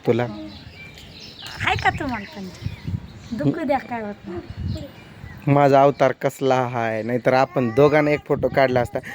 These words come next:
Speaker 1: त्यात तुझ्या चॅनलला, डीपीला फोटो ठेवायचा झाला असता की.
Speaker 2: मग या सुजून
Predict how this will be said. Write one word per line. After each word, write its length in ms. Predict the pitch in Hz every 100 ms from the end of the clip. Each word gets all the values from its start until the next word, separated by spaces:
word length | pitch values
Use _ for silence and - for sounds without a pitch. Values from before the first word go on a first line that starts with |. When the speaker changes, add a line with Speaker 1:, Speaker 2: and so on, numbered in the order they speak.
| - -
Speaker 1:
त्यात 100 | 135 -
तुझ्या 260 | 156 151
चॅनलला, 640 | - 156 151 143 139 139 135
डीपीला 460 | 131 147 - 139 127
फोटो 280 | 151 131
ठेवायचा 400 | 131 139 131 131
झाला 240 | 123 127 135
असता 260 | 131 -
की. 160 | 104 - - - - - - - -
Speaker 2:
मग 300 | 220 202 226
या 120 | 262
सुजून 540 | - 240 202 220 208